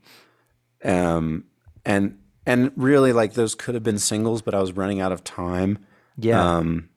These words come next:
Speaker 1: because of how you have to stagger things on Spotify. And I recorded those all together as, like, a little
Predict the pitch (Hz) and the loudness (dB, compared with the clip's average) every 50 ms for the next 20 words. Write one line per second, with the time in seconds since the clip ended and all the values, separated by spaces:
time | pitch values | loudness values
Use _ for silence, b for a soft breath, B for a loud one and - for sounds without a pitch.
0 | _ _ _ - 107 - - 110 92 95 85 92 101 92 92 92 90 - 95 - | _ _ _ -2 -2 -2 0 0 -2 -2 -2 0 0 0 2 0 0 -2 -4 -4
1 | - - 95 90 92 87 90 90 - 104 90 90 82 85 90 85 - - - 92 | -2 -2 0 0 0 0 -2 -4 -4 -4 -4 -4 -4 -4 -6 -6 -6 -4 -2 0
2 | 90 90 92 90 - 101 95 92 92 92 - 92 107 95 92 90 95 92 - - | 2 2 0 0 0 0 0 2 0 0 -2 -2 -2 -2 0 0 -2 -2 -4 -2
3 | - 143 151 143 107 98 101 95 92 95 90 90 87 - - 82 78 - 95 92 | 2 2 4 4 4 2 2 2 2 2 2 0 0 -4 -10 -16 -10 -6 -4 -2
4 | 90 90 87 82 82 - 90 87 82 80 - 90 85 80 - 90 85 85 85 82 | -2 0 0 -2 -2 -2 -4 -4 -4 -4 -4 -4 -6 -4 -4 -4 -2 -2 0 0
5 | 80 80 - | -2 -4 -6